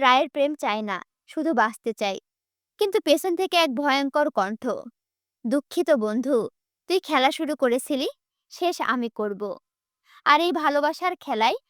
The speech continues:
হার আর জেতার মাঝখানে একটাই নাম, রায়।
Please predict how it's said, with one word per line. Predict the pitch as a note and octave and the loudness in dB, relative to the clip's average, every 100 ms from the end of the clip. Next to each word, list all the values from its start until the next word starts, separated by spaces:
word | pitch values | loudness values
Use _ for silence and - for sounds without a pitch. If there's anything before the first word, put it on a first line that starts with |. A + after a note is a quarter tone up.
| _ _ _ - | _ _ _ -12
হার | A#3 C#4 D4+ E4+ - | 2 6 8 6 2
আর | C#4 D4 | 2 2
জেতার | A3+ C4 D4+ D4+ | -2 -2 0 0
মাঝখানে | C#4+ C4 - D#4+ G3 | 0 -2 -4 -8 -6
একটাই | - A#3+ _ C4 A#3+ | -4 -4 _ -6 -4
নাম, | A3 F#3 F#2 - _ _ _ | -4 -6 -8 -18 _ _ _
রায়। | A3 G3+ F3 D#3 | -2 -2 -2 -6